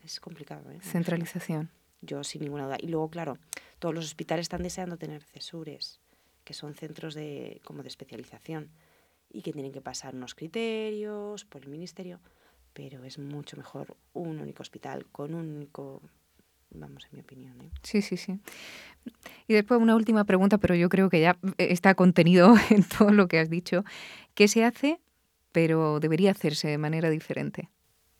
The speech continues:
Speaker 1: Pues todo y nada. O sea, tenemos la suerte de tener una sanidad pública que realmente funciona, que realmente es muy buena, que no se nos olvide que somos el segundo país con mayor esperanza de vida del mundo.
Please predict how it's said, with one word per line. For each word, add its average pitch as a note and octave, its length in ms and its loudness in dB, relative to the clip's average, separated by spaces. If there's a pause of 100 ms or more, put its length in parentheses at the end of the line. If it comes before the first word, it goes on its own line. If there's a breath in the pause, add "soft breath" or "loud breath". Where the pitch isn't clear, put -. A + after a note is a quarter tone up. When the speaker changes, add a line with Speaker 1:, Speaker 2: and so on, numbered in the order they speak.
(140)
Speaker 1:
Pues D#3+ 180 -8
todo E3+ 220 -6
y E3+ 60 -6
nada. D3 420 -8
O - 40 -14
sea, D3 140 -12
tenemos D3 300 -10
la D#3 100 -8
suerte D#3 260 -8
de C#3+ 40 -10
tener C#3+ 200 -10
una C#3+ 100 -10
sanidad D3+ 320 -10
pública D#3 560 -12
que C#3+ 140 -14
realmente C#3+ 720 -12
funciona, C#3+ 520 -14
que - 120 -20
realmente B2 380 -16
es - 100 -16
muy C#3 100 -10
buena, C#3+ 200 -10
que - 100 -18
no B2+ 100 -12
se C#3+ 120 -12
nos C3+ 100 -14
olvide C3 240 -12
que C#3 60 -18
somos C3+ 220 -16
el C3+ 200 -14
segundo C3+ 320 -16
país C#3+ 260 -10
con B2+ 160 -16
mayor A#2+ 220 -14
esperanza C3 400 -16
de C3 80 -14
vida C#3 220 -12
del B2 100 -12
mundo. D#3 480 -10